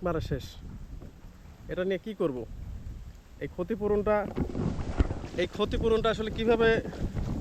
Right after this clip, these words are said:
আমরা পাবো বলেন তো? এখানে পানি আসতে হবে। বাংলাদেশে প্রতিবার বছর যদি ঠিকমতো পানি না আসে, এরকম অসংখ্য জমি কিন্তু নষ্ট হয়ে যায়। পানির অভাবে অসংখ্য জমি জাগ দেওয়ার অভাবে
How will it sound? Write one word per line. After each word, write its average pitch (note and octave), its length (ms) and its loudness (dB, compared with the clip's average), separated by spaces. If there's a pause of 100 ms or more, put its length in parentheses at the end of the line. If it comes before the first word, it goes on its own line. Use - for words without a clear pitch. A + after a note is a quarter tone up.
(480)
আমরা F#3 220 4
পাবো D#3 160 6 (120)
বলেন D#3+ 240 2
তো? F#3+ 60 0 (1200)
এখানে G#3 280 4 (720)
পানি G#3+ 140 10 (100)
আসতে - 220 0
হবে। E3+ 200 6
বাংলাদেশে G#3+ 380 4
প্রতিবার A#3+ 340 4 (180)
বছর B3+ 260 4
যদি B3 180 4
ঠিকমতো A3 280 4 (100)
পানি G#3+ 200 6
না A#3+ 100 8
আসে, A#3 160 0
এরকম A#3+ 200 0 (460)
অসংখ্য C4+ 380 2
জমি A3 280 4
কিন্তু A3+ 180 2 (120)
নষ্ট G3 160 0 (100)
হয়ে E3+ 140 6
যায়। C3+ 120 0 (420)
পানির G3 260 4
অভাবে G#3+ 220 2 (180)
অসংখ্য A#3 320 2
জমি G#3+ 200 2 (840)
জাগ G#3 220 6
দেওয়ার B3 160 4
অভাবে A#3+ 160 2